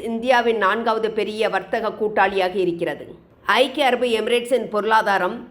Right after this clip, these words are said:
இந்திய தொழிலாளர்கள் இன்றி இயங்க முடியாது. முகமது பின் சாயித் இந்தியா வருவது ஏன் என்றால், மத்திய ஆசியாவில் அமைதி நிலவ வேண்டும்.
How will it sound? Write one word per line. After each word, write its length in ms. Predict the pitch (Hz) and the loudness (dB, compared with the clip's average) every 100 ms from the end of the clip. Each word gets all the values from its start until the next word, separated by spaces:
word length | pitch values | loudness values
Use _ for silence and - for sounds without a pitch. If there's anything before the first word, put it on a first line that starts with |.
| - | -10
இந்திய 460 | 202 247 247 240 | -6 -4 -2 -2
தொழிலாளர்கள் 840 | 233 214 233 233 220 202 202 196 - | 0 -4 0 0 0 -2 -4 -6 -6
இன்றி 600 | 208 208 180 180 180 - | -6 -4 -2 0 0 -6
இயங்க 340 | 185 202 220 214 | -10 0 0 2
முடியாது. 520 | 190 165 160 143 - - - _ | -2 -2 -2 -4 -12 -20 -20 _
முகமது 460 | - 240 320 349 330 | 2 4 6 2 2
பின் 200 | 277 247 247 | 0 0 0
சாயித் 380 | 226 226 247 | 0 0 -2
இந்தியா 340 | 214 233 254 240 | -4 -2 2 2
வருவது 460 | 226 233 247 226 | 2 0 0 0
ஏன் 240 | 202 233 233 | 2 0 0
என்றால், 440 | 214 196 185 190 | -4 0 2 2
மத்திய 400 | 196 202 - 262 | -2 -4 -2 2
ஆசியாவில் 500 | 208 208 247 214 233 | 2 2 -2 -2 -2
அமைதி 400 | 214 196 220 233 | 0 0 0 -2
நிலவ 280 | 226 208 202 | -2 0 -2
வேண்டும். 400 | 185 175 170 147 | 0 0 -2 -6